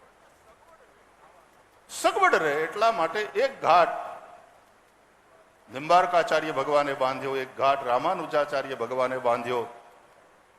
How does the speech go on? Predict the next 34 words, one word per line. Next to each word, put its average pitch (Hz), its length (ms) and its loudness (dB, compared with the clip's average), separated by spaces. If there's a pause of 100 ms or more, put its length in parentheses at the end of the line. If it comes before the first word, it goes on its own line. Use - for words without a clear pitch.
(120)
અને 156 180 0
એ 175 120 -2
દરેક 247 400 6
સંપ્રદાયનું 185 760 -2
નામ 165 260 0
આપીને 170 340 -2
આપણે 156 440 -2 (760)
કેવી 370 240 0
સગવડ 220 400 0
કરી 185 240 -2
રાખી 160 320 0
આપણા 143 300 2
આચાર્ય 151 400 0
મહાપુરુષોએ 123 600 -4
કે 127 120 -12
અહીંયા 185 320 -2
નાહો, 131 300 6 (140)
અહીંયા 160 260 -2
સ્નાન 131 400 -4
કરો. 117 220 -4
આપણે 131 200 -2
કાશીમાં 185 480 0
જઈએ 220 280 0
છીએ 135 260 -10 (500)
તો - 80 4
અસી 185 220 0
ઘાટથી 226 420 2
લઈને 226 320 -2 (1000)
એક્યાસી, 196 600 0
એંસી, 202 300 -2
એક્યાસી 302 420 2
કરતાં 277 340 4
વધારે 196 340 4
ઘાટ 170 320 4